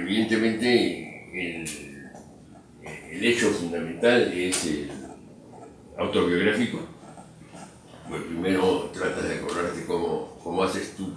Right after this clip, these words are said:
tus proyectos, cómo los has hecho, cómo has progresado haciendo tus proyectos. Y cuando sacas de eso una cierta lógica que te parece transmitible,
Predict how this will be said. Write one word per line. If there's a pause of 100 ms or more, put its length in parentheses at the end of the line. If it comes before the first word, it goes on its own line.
tus
proyectos,
cómo
los
has
hecho, (1200)
cómo
has
progresado
haciendo
tus
proyectos. (2500)
Y
cuando
sacas
de
eso
una
cierta
lógica (600)
que
te
parece
transmitible,